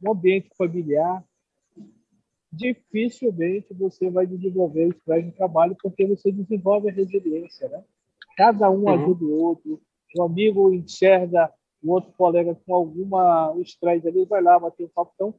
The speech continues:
Speaker 1: existe um engajamento daquela time, daquela empresa, em um ajudar o outro, né? Agora, lógico, isso aqui dentro do contexto empresarial, tem situações que existe um ambiente familiar muito estressante, né?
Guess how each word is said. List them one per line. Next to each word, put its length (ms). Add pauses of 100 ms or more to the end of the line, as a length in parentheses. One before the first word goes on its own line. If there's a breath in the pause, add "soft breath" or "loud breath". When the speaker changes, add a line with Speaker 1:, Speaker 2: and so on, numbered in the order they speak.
(240)
Speaker 1:
existe 440
um 60
engajamento 960 (100)
daquela 460
time, 400
daquela 420
empresa, 760 (360)
em 160 (180)
um 320
ajudar 540
o 180
outro, 300 (340)
né? 240 (160)
Agora, 260
lógico, 380
isso 160
aqui 160
dentro 260
do 120
contexto 480
empresarial, 640
tem 180
situações 720
que 240 (600)
existe 400
um 40
ambiente 360
familiar 380
muito 300
estressante, 800
né? 160